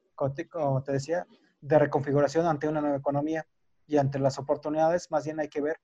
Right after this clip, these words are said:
cómo está evolucionando, cómo se está desarrollando para tomar la, la vertiente. Por ejemplo, estamos viendo ahorita que el tema digital es, es una pauta bastante importante y esto está ahora afectado a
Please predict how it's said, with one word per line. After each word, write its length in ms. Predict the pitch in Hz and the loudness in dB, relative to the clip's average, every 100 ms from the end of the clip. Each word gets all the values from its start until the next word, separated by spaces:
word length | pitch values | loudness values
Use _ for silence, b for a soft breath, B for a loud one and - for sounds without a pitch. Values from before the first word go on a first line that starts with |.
| _ | _
cómo 180 | - 180 | 2 2
está 140 | 185 190 | 6 6
evolucionando, 580 | 180 151 147 147 165 | 6 2 -2 -2 -2
cómo 160 | 165 165 | -4 -6
se 80 | - | -6
está 200 | 139 151 | -2 2
desarrollando 680 | 151 151 123 127 135 170 214 _ _ _ _ _ _ | 2 0 -2 0 0 -2 -6 _ _ _ _ _ _
para 460 | 151 143 135 135 - _ _ - | 6 8 8 6 2 _ _ 0
tomar 400 | 151 151 160 160 | 4 8 8 8
la, 300 | 170 151 160 | 10 10 10
la 160 | 143 | 6
vertiente. 600 | 135 131 127 139 139 139 127 | 6 4 0 0 0 0 -4
Por 120 | 135 | -2
ejemplo, 220 | 151 156 | 2 2
estamos 320 | 151 160 156 | 4 2 2
viendo 180 | 160 156 | 2 2
ahorita 240 | 151 151 151 | 2 0 -6
que 100 | 131 | -4
el 60 | |
tema 440 | 160 160 156 143 135 | -2 2 4 2 0
digital 840 | 135 135 139 _ _ 151 147 151 | -2 -4 -8 _ _ 8 8 8
es, 380 | 147 147 147 - _ _ _ _ _ _ _ _ - | 4 2 0 -10 _ _ _ _ _ _ _ _ 0
es 220 | 165 151 | 2 4
una 220 | 170 156 | 4 4
pauta 300 | - 156 156 | 4 4 4
bastante 360 | 147 139 151 143 | 2 4 0 -2
importante 600 | 143 135 - 147 147 170 | -4 -4 0 -2 0 0
y 220 | 147 131 | 2 2
esto 160 | 135 - | 0 -2
está 160 | - 156 | 0 0
ahora 340 | 156 147 151 | 4 6 6
afectado 560 | 139 135 - 135 147 143 | 4 -4 -4 0 2 2
a 260 | 117 117 | 0 -6